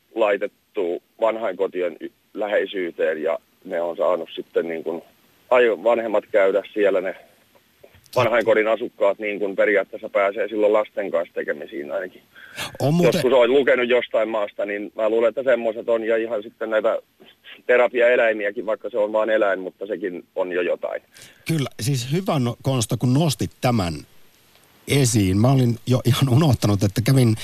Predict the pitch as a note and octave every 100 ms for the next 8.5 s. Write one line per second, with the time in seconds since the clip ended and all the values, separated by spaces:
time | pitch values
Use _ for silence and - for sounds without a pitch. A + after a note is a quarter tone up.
0 | - - - - - C#3+ D3 D#3 D#3 B2+
1 | G2+ - G#2 - G#2+ G#2+ G#2 - G2 G2
2 | F#2 - - - C3+ B2 - F2+ - -
3 | E2+ - - C3+ B2 F2+ G2+ F#2+ F2 -
4 | F2+ - - - A2 G2 G2 F#2 F#2+ -
5 | - - - - - _ - C3 C3 A2
6 | G#2+ G2 C3 B2+ G#2+ F#2 F#2 - G2+ G2+
7 | A#2+ A#2+ - A2 B2+ - F#2 E2+ E2+ -
8 | F2 F2 E2 -